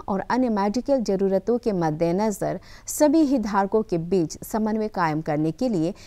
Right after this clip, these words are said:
एक नोडल ऑफिसर नियुक्त करने का प्रस्ताव दिया। उन्होंने कहा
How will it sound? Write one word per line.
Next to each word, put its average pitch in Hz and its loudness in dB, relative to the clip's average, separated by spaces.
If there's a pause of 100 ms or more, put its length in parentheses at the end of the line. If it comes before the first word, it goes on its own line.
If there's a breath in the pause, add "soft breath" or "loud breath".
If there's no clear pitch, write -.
(120 loud breath)
एक 180 -4
नोडल 214 0
ऑफिसर 247 -2
नियुक्त 175 -4
करने 143 -4
का 160 -2
प्रस्ताव 156 -6
दिया। 170 -2 (220)
उन्होंने 185 0
कहा 208 -4